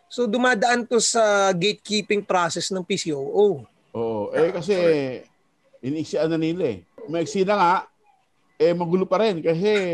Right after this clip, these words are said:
Speaker 2: pagka pinakinggan mo si Pangulo, eh, wala siyang nabubuong sentence.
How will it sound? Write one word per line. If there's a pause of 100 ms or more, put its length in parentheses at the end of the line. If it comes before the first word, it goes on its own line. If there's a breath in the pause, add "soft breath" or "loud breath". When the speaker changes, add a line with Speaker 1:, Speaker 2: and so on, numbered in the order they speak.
(720)
Speaker 2:
pagka
pinakinggan
mo
si
Pangulo,
eh,
wala
siyang
nabubuong
sentence.